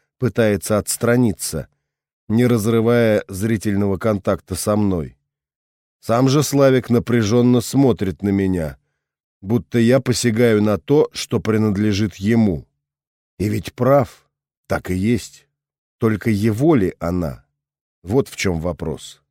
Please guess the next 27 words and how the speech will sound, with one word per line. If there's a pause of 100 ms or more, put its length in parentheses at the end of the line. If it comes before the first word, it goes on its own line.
(460)
Девчонка
залезла
в
мои
мысли (300)
и
жила
в
них,
мешая
мне
думать, (260)
не
давая
сосредоточиться. (580)
Стоило
глаза
закрыть, (240)
как
её
видел. (500)
Глаза
эти
дерзкие
и
улыбку
наглую.